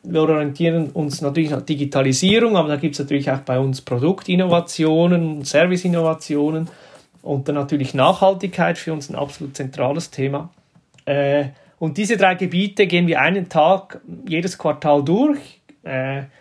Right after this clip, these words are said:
kurze Pitches und meistens wird auch, ja, gleich dort entschieden, hey, braucht mehr Ressourcen oder funktioniert nicht, schießen wir ab. Und für mich sind das so die,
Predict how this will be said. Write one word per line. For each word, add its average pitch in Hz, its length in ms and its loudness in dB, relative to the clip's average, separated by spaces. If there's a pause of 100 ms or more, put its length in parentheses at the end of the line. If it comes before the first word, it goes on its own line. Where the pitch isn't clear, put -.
(260)
kurze 196 380 -2
Pitches - 680 -4
und 139 160 -8
meistens 156 400 2
wird 156 180 -2
auch, 147 280 2 (440)
ja, - 200 -12 (240)
gleich 165 320 2
dort 175 320 2
entschieden, 180 560 -2
hey, 156 320 0 (240)
braucht 139 400 -2
mehr 143 180 0
Ressourcen 190 640 2
oder 131 280 -2
funktioniert 131 600 -4
nicht, 196 320 -2
schießen 143 360 -8
wir 135 140 -2
ab. 151 280 2 (1040)
Und 147 160 -4
für 175 120 0
mich 214 160 2
sind 226 160 0
das 202 140 0
so 175 120 4
die, 151 580 -2